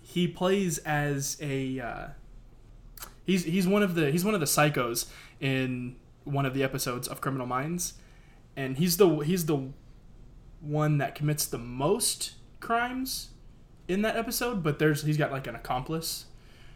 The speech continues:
uh, that kinda helps him with it, 'cause they're trying to solve, um, uh, Zodiac Killer's, uh, killing sprees and who he is.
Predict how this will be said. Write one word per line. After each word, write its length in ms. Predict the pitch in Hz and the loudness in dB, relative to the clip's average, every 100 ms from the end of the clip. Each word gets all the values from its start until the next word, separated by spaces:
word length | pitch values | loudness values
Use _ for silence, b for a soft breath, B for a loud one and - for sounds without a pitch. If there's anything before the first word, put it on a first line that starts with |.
| b | b
uh, 140 | 131 113 | -6 -6
that 220 | 110 110 | -6 -8
kinda 160 | 113 110 | -6 -6
helps 220 | 120 - | -8 -6
him 100 | 135 | -6
with 120 | 127 | -4
it, 140 | 131 - - - | -6 -8 -18 -12
'cause 160 | - 127 | -6 -2
they're 100 | 127 | -2
trying 340 | - 147 147 | 2 4 4
to 120 | 143 | 0
solve, 440 | 139 139 131 127 127 | -2 -2 0 -2 -6
um, 580 | 120 135 - - - - - - - | -6 -6 -8 -14 -18 -20 -20 -20 -20
uh, 140 | - - - - | -18 -18 -14 -4
Zodiac 400 | 139 143 139 117 | 0 0 0 -4
Killer's, 640 | - 127 117 117 - - - - - - | -6 -8 -6 -6 -6 -8 -12 -20 -20 -20
uh, 120 | - | -12
killing 220 | - 135 | -6 -6
sprees 300 | 123 - - - b b b b b | -6 -12 -14 -16 b b b b b
and 160 | 117 | -6
who 140 | 135 135 | -2 -2
he 180 | 123 113 | -2 -6
is. 260 | - - | -8 -12